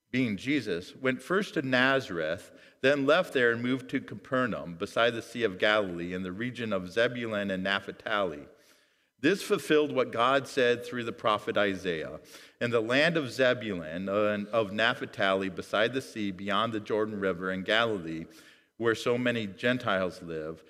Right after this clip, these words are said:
The people who sat in darkness have seen a great light. And for those who lived in the land where death cast its shadow, a light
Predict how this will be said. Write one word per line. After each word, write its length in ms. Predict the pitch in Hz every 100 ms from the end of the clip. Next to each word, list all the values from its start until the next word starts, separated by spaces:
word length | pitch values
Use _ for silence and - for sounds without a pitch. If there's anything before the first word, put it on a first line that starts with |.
| _ -
The 100 | 113
people 400 | - 143 170 165
who 140 | 147
sat 400 | 127 - 117 120
in 160 | 117 107
darkness 460 | 104 101 101 95
have 160 | - 90
seen 260 | - 117 110
a 60 |
great 400 | 95 104 117 -
light. 480 | 90 78 76 - - _ _ _ _ _ _ _ _ _ _ -
And 400 | 127 113 107 104
for 180 | - 104
those 340 | 117 143 143
who 160 | 127 110
lived 300 | 120 131 135
in 120 | 123
the 120 | 117
land 440 | 113 107 101 98
where 140 | 95 98
death 580 | 98 113 120 113 - -
cast 420 | 113 107 - -
its 160 | 117
shadow, 560 | - 107 90 87 85 85 -
a 80 | 98
light 560 | 95 101 107 85 -